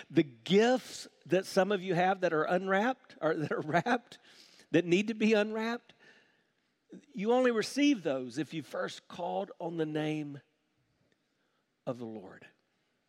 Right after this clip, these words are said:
That's why Paul says, "Man,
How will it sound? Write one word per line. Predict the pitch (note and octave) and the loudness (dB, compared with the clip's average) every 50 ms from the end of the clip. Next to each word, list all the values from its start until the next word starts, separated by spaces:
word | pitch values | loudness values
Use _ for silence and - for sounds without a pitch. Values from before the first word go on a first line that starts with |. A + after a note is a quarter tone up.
| _ _ _ _ _ _ _ _ _ _ _ _ _ _ _ _ _ _ _ _ _ _ _ _ _ _ _ _ _ - - - - - - _ _ _ _ _ _ _ _ _ _ _ _ _ - | _ _ _ _ _ _ _ _ _ _ _ _ _ _ _ _ _ _ _ _ _ _ _ _ _ _ _ _ _ -20 -20 -20 -20 -20 -20 _ _ _ _ _ _ _ _ _ _ _ _ _ -10
That's | - C#3+ F3 - - - | -6 -6 -6 -8 -8 -8
why | F3+ E3 D#3+ | -6 -6 -6
Paul | D#3+ _ - D#3+ D#3 D3 C3+ | -6 _ -12 -14 -12 -12 -12
says, | - - - G#2+ G2+ F#2 G2 G2+ - - _ _ _ _ _ _ _ - _ _ _ _ _ _ _ _ _ _ _ _ _ _ - | -12 -12 -10 -10 -10 -10 -12 -14 -18 -20 _ _ _ _ _ _ _ -20 _ _ _ _ _ _ _ _ _ _ _ _ _ _ -14
"Man, | - D#3 D#3+ D3+ C3 A#2+ | -10 -8 -6 -8 -8 -10